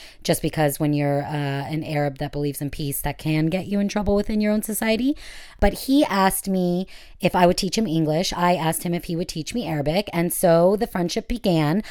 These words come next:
I taught him about the show Friends. He gave me some weird Arab music. I don't know what it's saying. And we have,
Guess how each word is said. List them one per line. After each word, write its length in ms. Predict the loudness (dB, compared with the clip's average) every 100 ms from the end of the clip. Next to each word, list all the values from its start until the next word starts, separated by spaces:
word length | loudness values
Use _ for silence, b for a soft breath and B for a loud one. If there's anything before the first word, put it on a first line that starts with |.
| B
I 120 | 6
taught 260 | 6 6 6
him 100 | 6
about 300 | 6 6 6
the 80 | 2
show 240 | 4 4
Friends. 600 | 4 2 2 4 2 -2 B B B
He 200 | -2 0
gave 220 | 2 0
me 140 | 0
some 200 | -2 0
weird 280 | 2 4 4
Arab 240 | 2 2 2
music. 440 | 0 2 2 2
I 100 | -2
don't 220 | 0 0 0
know 100 | 0
what 140 | 0
it's 120 | -2
saying. 400 | 0 0 0 -2 B B B
And 440 | 2 4 6 4 0
we 260 | -2 2 2
have, 360 | 2 0 -2